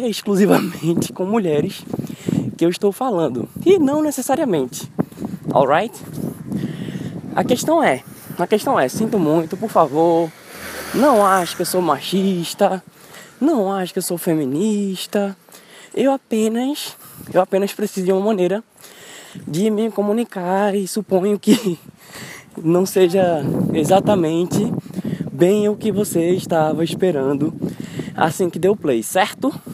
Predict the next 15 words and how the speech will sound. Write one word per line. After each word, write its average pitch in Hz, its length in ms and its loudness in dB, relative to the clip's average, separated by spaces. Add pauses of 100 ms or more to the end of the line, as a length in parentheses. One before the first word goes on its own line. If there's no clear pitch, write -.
(520)
Bem, - 260 0 (640)
eu - 120 -6
também 202 240 0
nem 214 100 -2
sei 156 400 -2 (320)
se - 160 -10
você 147 160 -8
estava 156 180 0
esperando 143 320 -2
alguma 147 300 -2
coisa. 98 400 -2 (1000)
A 180 120 0
questão 208 360 0
é 240 80 -4
que - 300 -4